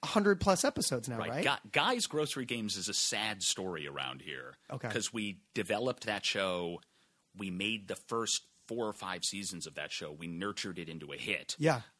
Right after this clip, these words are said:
Speaker 2: Um, when you get to the next chapter of this story and the parent company plunges into bankruptcy,
Speaker 1: Yeah.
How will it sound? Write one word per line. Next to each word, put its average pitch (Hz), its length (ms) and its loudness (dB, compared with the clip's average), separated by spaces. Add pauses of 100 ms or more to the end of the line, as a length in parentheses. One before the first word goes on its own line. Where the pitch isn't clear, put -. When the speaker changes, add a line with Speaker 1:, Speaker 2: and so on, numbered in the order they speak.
Speaker 2:
Um, 85 260 0 (1000)
when 123 300 -2
you 127 100 0
get 143 260 4
to 139 60 -4
the 127 100 -2
next 123 340 0
chapter 131 440 0
of 87 80 -6
this 87 160 0
story 80 420 -2
and 82 100 -2
the 80 60 -4
parent 110 540 -4
company 92 400 -4
plunges 95 600 -4
into 82 180 -8
bankruptcy, 76 800 -2
Speaker 1:
Yeah. 139 180 0